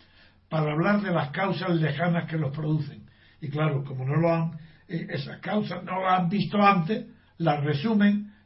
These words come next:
las exageran y las caricaturizan. Ese es un defecto. Y otro, el de Spengler, mucho peor todavía, ese analiza lo divino y lo humano.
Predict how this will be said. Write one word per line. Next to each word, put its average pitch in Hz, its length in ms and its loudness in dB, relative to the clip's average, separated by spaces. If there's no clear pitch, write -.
las 151 200 -2
exageran 185 680 -2
y 170 60 2
las 160 280 0
caricaturizan. 139 1300 -2
Ese 175 260 -2
es 143 60 -2
un 156 100 2
defecto. - 400 -6
Y 190 160 2
otro, 233 320 0
el 139 180 -4
de 135 180 0
Spengler, 196 720 4
mucho 156 360 2
peor 143 300 -4
todavía, 143 440 -4
ese 220 260 -4
analiza 190 560 0
lo 185 220 0
divino 247 360 -2
y 240 60 0
lo 196 120 4
humano. 165 380 0